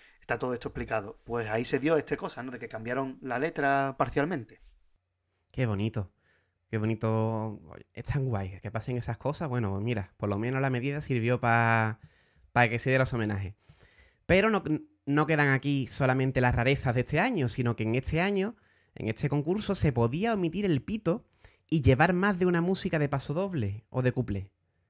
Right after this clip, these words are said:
Speaker 1: Sí, es un año en el que Valdivia entra a la asociación <laughs> y lo vuelve todo patas arriba, pone el pito como que no sea obligatorio y se pueden cambiar las músicas. De hecho, las chirigotas del Célulos Porculines lleva ocho pasodobles con ocho músicas distintas.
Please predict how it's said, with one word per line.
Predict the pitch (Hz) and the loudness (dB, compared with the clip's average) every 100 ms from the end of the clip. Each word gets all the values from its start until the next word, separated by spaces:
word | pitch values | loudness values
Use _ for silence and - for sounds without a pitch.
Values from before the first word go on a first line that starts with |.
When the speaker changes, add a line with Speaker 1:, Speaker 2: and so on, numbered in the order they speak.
| _ _ | _ _
Speaker 1:
Sí, | - 170 165 | -6 2 2
es | 135 | 4
un | 143 | 4
año | 147 151 156 | 4 4 0
en | |
el | 151 131 | 0 -2
que | - 127 120 113 | -4 -2 -4 -4
Valdivia | 110 104 139 147 151 | -6 -6 -6 -2 -2
entra | 143 135 139 | -2 -2 0
a | |
la | 135 | 0
asociación | - 135 - 151 151 - - | -4 -6 -4 0 0 -2 -12
<laughs> | - | -8
y | 131 | 0
lo | 120 | 2
vuelve | 123 127 127 | 4 2 2
todo | 131 | 2
patas | 131 127 123 | 2 0 -2
arriba, | 135 135 139 - - - _ - - | 0 2 0 -2 -16 -20 _ -20 -2
pone | 139 139 | 2 2
el | 123 | 2
pito | 135 131 | 0 -2
como | 131 131 123 | 0 -2 -2
que | 127 120 120 | 2 2 2
no | 123 127 | 0 -2
sea | 135 123 | 2 2
obligatorio | 123 127 127 147 143 135 139 147 - - _ | 2 2 2 4 4 4 2 0 -8 -20 _
y | 143 | -2
se | - | 0
pueden | 127 123 123 | 0 0 0
cambiar | 120 123 | 0 2
las | 120 | 0
músicas. | 131 175 123 113 | -2 -4 -2 -2
De | |
hecho, | 117 131 | -2 -4
las | 117 | -6
chirigotas | - 113 107 117 127 131 | -8 -4 -2 2 2 4
del | 135 | 2
Célulos | - 139 135 135 | 2 2 2 0
Porculines | 143 139 - 143 143 151 220 - - _ - | 0 -2 0 0 2 -2 -6 -16 -20 _ -8
lleva | 120 127 117 | -2 2 2
ocho | 117 - | 2 0
pasodobles | 151 131 143 143 170 | 0 0 2 0 -2
con | 123 123 | -6 -6
ocho | - | -8
músicas | 113 107 110 107 | -10 -10 -8 -8
distintas. | 101 202 - | -6 -6 -8